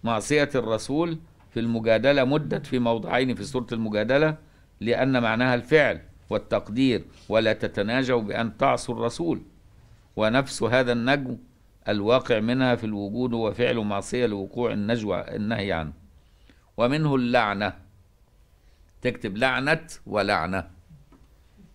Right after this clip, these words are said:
مدت في موضعين، في آية المباهلة اللي هي إيه؟ "قل ادعوا"، إيه؟ "أبناء، أبناءكم وأبناء أنفس-، قل ادعوا"، "قل تعالوا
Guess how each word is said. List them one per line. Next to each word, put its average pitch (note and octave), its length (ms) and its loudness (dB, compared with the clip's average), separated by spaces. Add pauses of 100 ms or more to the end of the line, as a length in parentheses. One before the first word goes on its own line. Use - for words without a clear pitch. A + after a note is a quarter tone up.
(460)
مدت D3+ 420 4
في D#3 140 0
موضعين، B2+ 600 4
في A2 200 -4
آية C3 260 4
المباهلة B2+ 680 4 (2250)
اللي A2 180 -2
هي A#2+ 140 4
إيه؟ B2+ 380 2 (160)
"قل A2+ 140 -2
ادعوا"، B2 300 4
إيه؟ A#2 320 -2 (560)
"أبناء، G#2 840 0
أبناءكم G#2+ 480 -4
وأبناء G#2 640 -8
أنفس-، A2 380 -8 (1300)
قل A2+ 140 -8
ادعوا"، C3 420 -4 (1200)
"قل A#2+ 200 -6
تعالوا B2+ 560 -2